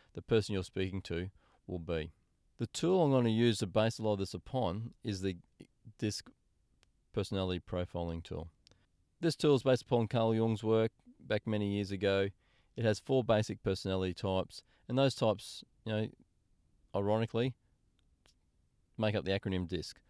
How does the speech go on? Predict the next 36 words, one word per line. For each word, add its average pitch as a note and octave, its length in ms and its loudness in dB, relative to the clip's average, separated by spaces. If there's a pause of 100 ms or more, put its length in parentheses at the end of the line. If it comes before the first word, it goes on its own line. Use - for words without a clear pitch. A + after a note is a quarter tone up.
(160)
So B2 120 2
the A2+ 80 6
first D#3 260 8
one C#3+ 120 8
is A2+ 80 4
gonna A#2+ 220 6
be G2 340 -2 (280)
D A#2 140 4
for A#2+ 120 -4
dominant F#2 420 2
personality, F2+ 580 0 (320)
and B2+ 100 0
you've - 160 -2
probably C4+ 180 4
come F3+ 200 0
across F#2+ 340 -2
these F#2 180 -2
people. D#2+ 300 -6 (300)
They're A#2+ 200 0
a C#3 40 2
very C#3 100 2
strong A2+ 540 2
personality. A2 800 2 (300)
They're G#2+ 120 0 (140)
very G#2+ 160 2
driven A2 520 0
in G#2 140 2
what, G#2 140 -2
in G#2+ 160 0
what G#2 160 2
they G2 140 2
do. F2 340 0 (640)
They G#2+ 100 0
generally B2+ 340 2
have A#2 140 4
a G2+ 160 0